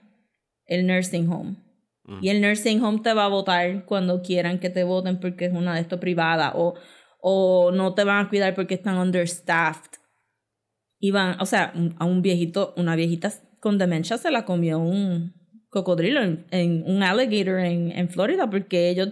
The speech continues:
Speaker 1: no velaban, no hacen night checks y ella caminó por ahí Y obviamente en Florida, donde no hay
Speaker 2: Como
Speaker 1: alligators, tú sabes.
Speaker 2: <laughs> Ajá.
Speaker 1: Este, y ajá, y unas cosas bien, bien horribles. Y también, este, hizo,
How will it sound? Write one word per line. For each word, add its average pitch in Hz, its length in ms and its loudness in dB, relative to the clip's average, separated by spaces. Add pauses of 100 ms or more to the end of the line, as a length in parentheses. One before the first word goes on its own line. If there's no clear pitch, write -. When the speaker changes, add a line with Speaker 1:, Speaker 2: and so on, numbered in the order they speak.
Speaker 1:
no 180 220 0
velaban, 190 480 2
no 190 60 0
hacen 202 260 -2
night 247 200 0
checks 269 300 -4
y 196 140 0
ella 185 180 0
caminó 190 360 0
por 214 100 -2
ahí 285 300 0 (360)
Y 208 220 2
obviamente 202 360 4
en 196 80 2
Florida, 233 420 4
donde 208 320 2
no 196 240 2
hay 190 600 0 (180)
Speaker 2:
Como 160 160 0
Speaker 1:
alligators, 175 600 0
tú 123 120 -6
sabes. 110 320 -4
Speaker 2:
<laughs> 170 60 -6
Ajá. 170 120 -6 (400)
Speaker 1:
Este, 196 680 2
y 208 180 2
ajá, 202 340 2
y 254 100 2
unas 233 200 2
cosas 254 340 0
bien, 247 480 2
bien 247 180 0
horribles. 240 540 2
Y 202 120 0
también, 196 500 2
este, 220 280 0
hizo, 208 800 2